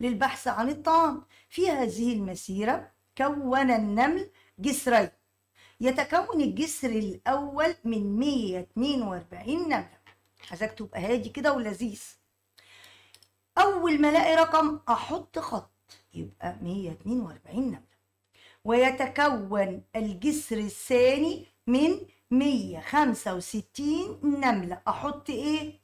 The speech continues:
خط. ما عدد النمل المطلوب لكل الجسرين؟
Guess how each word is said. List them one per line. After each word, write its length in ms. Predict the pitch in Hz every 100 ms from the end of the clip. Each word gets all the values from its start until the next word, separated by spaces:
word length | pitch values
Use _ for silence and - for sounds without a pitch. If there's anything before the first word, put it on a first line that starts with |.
| _
خط. 540 | - 247 - - _ _ _ _ _ - - - -
ما 400 | 226 254 254 247
عدد 500 | 240 330 285 214 185
النمل 580 | 208 226 311 330 285
المطلوب 840 | 320 311 311 311 311 302 381 403 -
لكل 680 | 277 294 359 330 285 269 269 339 381 _ _ _ _ 330
الجسرين؟ 400 | 285 233 -